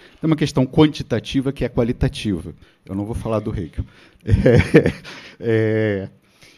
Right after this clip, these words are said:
que é o seguinte, e a Virgínia ontem chamou a atenção disso, o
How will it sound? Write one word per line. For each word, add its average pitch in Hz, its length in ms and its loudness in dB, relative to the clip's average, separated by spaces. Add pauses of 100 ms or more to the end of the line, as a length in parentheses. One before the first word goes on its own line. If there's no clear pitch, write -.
(200)
que - 100 0
é 202 80 8
o - 60 2
seguinte, 147 520 4 (600)
e 220 120 2
a 202 60 8
Virgínia 175 460 6
ontem 170 580 8
chamou 131 280 2
a - 20 4
atenção 107 440 -2
disso, 85 280 -8
o 156 120 -14